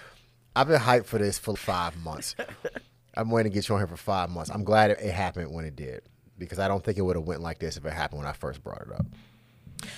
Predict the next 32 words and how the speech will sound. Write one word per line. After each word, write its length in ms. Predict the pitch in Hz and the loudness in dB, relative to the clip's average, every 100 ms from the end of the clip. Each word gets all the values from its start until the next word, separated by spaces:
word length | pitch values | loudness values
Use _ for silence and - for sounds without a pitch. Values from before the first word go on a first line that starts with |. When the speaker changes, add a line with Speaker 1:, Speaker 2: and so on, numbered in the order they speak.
| - | -12
Speaker 2:
No, 420 | 175 185 170 135 127 | -2 4 4 2 -2
I'm 260 | 165 175 180 | 0 0 0
glad 460 | 180 180 175 175 170 | 2 4 4 2 0
that 320 | 160 156 - | 0 0 -2
you 640 | 160 170 180 180 175 180 175 | -8 -8 -8 -8 -8 -10 -6
kept 180 | - 180 | -2 2
asking 540 | 180 185 - 202 196 - | 2 2 0 -4 -4 -4
and 140 | 160 | 0
that 120 | 156 151 | 0 0
we 100 | 156 | 0
made 200 | 156 151 | 0 0
it 80 | |
happen. 320 | 147 127 - - _ | -2 -4 -8 -20 _
So, 420 | - 143 131 123 - - - - - _ | -8 -6 -6 -8 -14 -20 -20 -20 -20 _
yeah, 380 | 143 151 131 123 120 - | -2 0 0 -2 -6 -2
it 140 | 156 | -2
was, 240 | 156 147 - | 0 -2 2
I 100 | 175 | 4
was 160 | 165 | 4
in 80 | 156 | 2
a 40 | 147 | -2
very 340 | 160 175 175 | 0 0 -2
busy 400 | 139 165 147 160 | -6 -6 -6 -6
season, 640 | - 180 175 160 180 180 - | -6 -6 -6 -4 -4 -6 -6
and 100 | 156 | -4
the 80 | 143 | -4
Lord 340 | 147 165 156 | -2 0 0
has 120 | 143 | -2
slowly 460 | - 165 165 165 156 | -4 0 0 0 -4
but 280 | - 147 - | -6 -8 -6
surely 720 | - - 170 156 147 143 139 | -6 -2 -2 -2 -2 -6 -6
reprioritized 1400 | 175 175 196 - 160 160 160 - 160 147 147 143 - - | -2 -2 2 4 4 4 2 2 2 2 2 -2 -6 -10